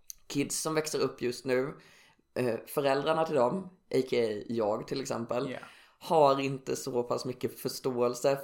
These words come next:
Speaker 1: för vad det gör för ett barn att växa upp med social media,
Speaker 2: Mhm.
Speaker 1: eftersom att vi literally inte har sett det innan.
Speaker 2: Mm.
Speaker 1: Så det är svårt att veta vad man ska varna om saker. Så det händer ju helt sjuka grejer på social media.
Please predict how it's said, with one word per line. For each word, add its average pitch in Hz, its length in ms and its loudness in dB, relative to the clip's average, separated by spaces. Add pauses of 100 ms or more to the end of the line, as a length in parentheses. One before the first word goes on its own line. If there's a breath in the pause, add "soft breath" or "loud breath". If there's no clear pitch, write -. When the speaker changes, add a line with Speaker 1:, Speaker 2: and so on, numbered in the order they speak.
Speaker 1:
för 123 280 4
vad 117 160 0
det 117 60 0
gör 113 340 2
för 107 380 -2
ett - 160 -10
barn 107 300 -2
att - 160 -10
växa - 220 -6
upp 113 300 -4
med 110 200 -6
social 113 360 -4
media, 117 580 -2
Speaker 2:
Mhm. 123 100 -10 (180)
Speaker 1:
eftersom 120 400 -2
att 113 120 -4
vi 110 340 -4
literally 113 480 -4
inte 113 160 -8
har 104 60 -6
sett - 280 -8
det - 180 -8
innan. 123 400 -2
Speaker 2:
Mm. 123 180 -8 (120)
Speaker 1:
Så 135 120 -8
det 127 100 -4
är - 20 0
svårt 120 480 -4
att 127 60 -2
veta 120 360 -4
vad 107 220 -2
man 107 100 -6
ska 113 140 -8
varna 107 320 -4
om 120 100 -4
saker. - 460 -4 (240 loud breath)
Så - 140 -6
det 127 100 4
händer 123 260 -2
ju 117 80 0
helt 113 320 -4
sjuka - 680 -4
grejer 117 280 0
på - 100 -12
social 127 360 -6
media. 113 360 -6